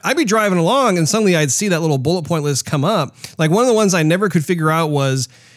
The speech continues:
you have to start out in the northern region of, like, the forest, and then you have to somehow make your way down to the canyon portion and then go over to the, the kind of snowy volcano area. And you have to do so within, I think, I wanna say four minutes.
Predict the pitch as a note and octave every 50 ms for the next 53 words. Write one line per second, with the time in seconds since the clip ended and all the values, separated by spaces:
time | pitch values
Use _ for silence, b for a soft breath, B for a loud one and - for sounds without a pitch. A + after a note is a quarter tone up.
0 | b b - D#3 E3 F#3 F#3+ D#3 C#3 - - F#3 F#3 F#3 F#3 F#3 F3 E3+ E3+ E3+
1 | E3+ D#3 D3 C#3 C3 C3+ D3 F3+ G#3 G#3+ G#3 G3+ F3+ D#3+ D3+ D#3 D3+ D#3 D3 D3+
2 | C#3+ C3 B2+ A#2+ G#2+ A#2 A#2 - - - D#3+ D#3 D3 B2 G2+ F2 D#2+ - - -
3 | - _ - D#3 D#3 D#3 D#3+ D#3 D3+ D3+ F3 E3+ D3+ - - G#3 G#3+ G3 E3+ G3
4 | F3+ D#3+ D3+ D3 D3 D#3+ F3 D#3+ - F3+ D#3 D#3 D3+ D3 C3 C#3 C3+ C#3 C#3+ C#3+
5 | C#3 A#2+ - D3+ C#3 B2 G#2+ - - - G3 A3 B3 B3 A#3 F3+ C#3+ C3 B2 A#2+
6 | A#2 G#2 - _ - - C#3 C3 B2 A#2 - B2 A#2 A#2 A#2 B2 B B B B
7 | B B B - D#3 D3+ D#3 E3+ G3+ A3+ F#3+ F#3+ F3+ F3 - D#3 D#3+ D#3+ D3+ D3+
8 | C#3 C3 - E3 D#3 D3+ D3 C#3+ C3+ C#3 C#3 C3 B2+ B2+ B2 - - - D#3+ C#3
9 | B2 - - - D#3 D#3 D3 D3 D3+ C#3+ C3+ C3+ A#2+ A#2+ - - A#3 C4+ B3 G#3
10 | F3+ D3 D3 D3 D3 C#3+ C#3 C#3 C3+ B2+ C3 A#2+ B B B B B B D3+ D#3+
11 | F3 G3+ A#3 A3 F#3 G3 E3+ G#3+ A3+ G3 - A3 G3+ F#3+ F3+ D3+ F3 E3+ D#3 C#3+
12 | C3 E3+ F#3+ G3 - B2 C3 D#3 B3 A3+ C4+ - D3+ B2 A#2 - G3+ G3 G3+ G#3
13 | F#3 D3 C#3 C#3+ C3+ A2 - - - - -